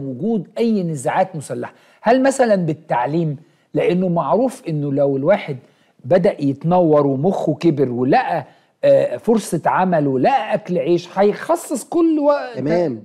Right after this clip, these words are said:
Speaker 1: م-،
Speaker 2: تمام.
Speaker 1: مجهوده لده.
Speaker 2: هي، هي، هي ال-، على فكرة الأجندة الإفريقية فيها حلول لكل المشاكل الإفريقية.
Speaker 1: اللي هي عشرين تلاتة وستين.
Speaker 2: لكن، لكن أنت لما تيجي على أرض الواقع، وإحنا سبق إن اتكلم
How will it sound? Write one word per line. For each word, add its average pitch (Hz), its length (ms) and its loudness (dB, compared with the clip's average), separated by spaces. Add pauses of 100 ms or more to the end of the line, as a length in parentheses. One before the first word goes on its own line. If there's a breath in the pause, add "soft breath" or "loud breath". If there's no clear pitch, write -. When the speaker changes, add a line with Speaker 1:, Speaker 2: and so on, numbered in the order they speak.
(120)
Speaker 1:
م-، 196 160 -4
Speaker 2:
تمام. 175 240 0
Speaker 1:
مجهوده 240 520 0
لده. 302 300 2
Speaker 2:
هي، 156 300 -2
هي، 165 320 0
هي 160 380 2
ال-، 127 280 -4
على 127 180 -8
فكرة - 340 -4
الأجندة 139 800 -4
الإفريقية 123 580 -6
فيها 156 440 -2
حلول 147 520 -4
لكل 151 300 -4
المشاكل 123 420 -6
الإفريقية. 151 280 -2
Speaker 1:
اللي 151 120 2
هي 185 40 4
عشرين 175 340 0
تلاتة 196 240 2
وستين. 165 240 0
Speaker 2:
لكن، 156 140 -8
لكن 175 200 -2
أنت 208 260 -4
لما 165 220 2
تيجي 175 240 -2
على 131 180 -2
أرض 147 200 -4
الواقع، 139 280 -2
وإحنا 131 220 -2
سبق 165 360 -2
إن 147 120 0
اتكلم 135 440 -4